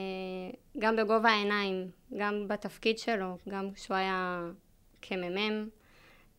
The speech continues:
אה, הוא היה מאוד, אה, מחובר לשטח, בגובה העיניים, זה היה משהו שמאוד חשוב לו להיות עם העם, לא,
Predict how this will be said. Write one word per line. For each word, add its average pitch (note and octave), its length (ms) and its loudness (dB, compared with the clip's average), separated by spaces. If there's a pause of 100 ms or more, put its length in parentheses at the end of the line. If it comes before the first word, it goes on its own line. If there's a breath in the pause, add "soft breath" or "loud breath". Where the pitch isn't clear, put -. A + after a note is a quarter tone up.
אה, F#3 60 -6 (240)
הוא F3 80 -6
היה F#3 240 -2
מאוד, F#3+ 340 -2
אה, G3+ 200 -2
מחובר F#3 460 -4
לשטח, F#3+ 840 -4
בגובה F#3+ 360 -2
העיניים, F#3+ 520 0
זה F#3 80 -8
היה F#3 80 -4
משהו F#3+ 220 -6
שמאוד F#3 320 -6
חשוב G3 380 -4
לו F#3 120 -4
להיות F#3+ 440 -4
עם G#3 220 -2
העם, F#3+ 380 2 (100)
לא, G3 840 -2